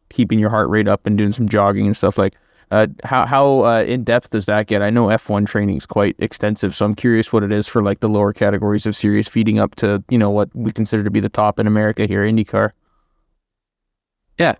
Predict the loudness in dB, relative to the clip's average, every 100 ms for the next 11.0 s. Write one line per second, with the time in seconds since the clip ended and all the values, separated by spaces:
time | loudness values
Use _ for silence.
0 | _ 2 4 4 0 -2 -10 _ _ -6
1 | 0 2 2 2 0 0 -2 -4 -2 0
2 | 0 0 0 2 0 0 -2 2 2 2
3 | 0 0 -4 -4 -2 -4 _ -4 0 2
4 | 0 -2 -2 0 0 0 0 0 -2 -2
5 | 2 2 0 -4 _ _ _ _ _ _
6 | -4 -2 -2 -2 0 0 0 -2 0 0
7 | 2 0 0 -2 0 0 2 2 0 -2
8 | -2 0 0 -2 0 0 2 2 -2 -8
9 | -12 -16 -20 _ _ _ 0 2 4 2
10 | 2 2 2 0 0 0 2 0 0